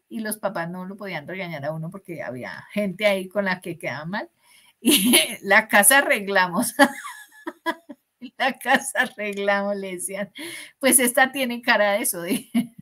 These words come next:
lo digo aquí para este programa porque me pagaron, pero en la casa arreglamos. <laughs> Cuando esté fuera de cámaras, arreglamos. Entonces, esa es la cara con que dizque le ofrece, eh,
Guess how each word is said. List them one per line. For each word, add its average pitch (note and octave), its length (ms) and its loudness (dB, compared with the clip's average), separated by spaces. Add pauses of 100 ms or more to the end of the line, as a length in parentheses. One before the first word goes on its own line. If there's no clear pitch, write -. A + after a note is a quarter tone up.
(680)
lo D4 220 12
digo C#4 200 8
aquí E4 240 8
para E4 240 6
este - 380 0
programa B3+ 680 8
porque D4 220 -10
me C#4 160 -4
pagaron, A#3 500 2 (100)
pero C#4 160 4
en B3+ 100 0
la A#3 140 2
casa A3 260 2
arreglamos. F3 720 -8 (360)
<laughs> - 460 -10
Cuando A#3 280 -12
esté A#3+ 300 -4
fuera C4 360 0
de G3+ 120 -10
cámaras, A#3 580 -8 (140)
arreglamos. G3+ 760 -8 (1400)
Entonces, A3+ 320 -6
esa C4 400 2
es D4 80 -2
la B3+ 180 -2
cara A3 320 -2
con G#3+ 180 -10
que G3+ 100 -10
dizque F3+ 500 -8
le G3+ 200 -10
ofrece, G3 680 -8 (1200)
eh, F3+ 360 -6